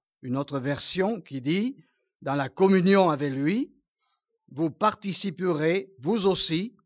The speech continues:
à cette plénitude et vous atteindrez votre plein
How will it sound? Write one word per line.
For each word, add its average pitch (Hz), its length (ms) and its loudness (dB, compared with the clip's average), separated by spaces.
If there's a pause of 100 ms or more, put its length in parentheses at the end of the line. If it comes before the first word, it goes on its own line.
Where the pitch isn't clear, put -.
(460)
à 151 120 -4
cette 170 300 -2
plénitude 185 880 2 (800)
et 170 140 0
vous 151 300 -2
atteindrez 175 920 0
votre 151 380 0
plein 185 480 0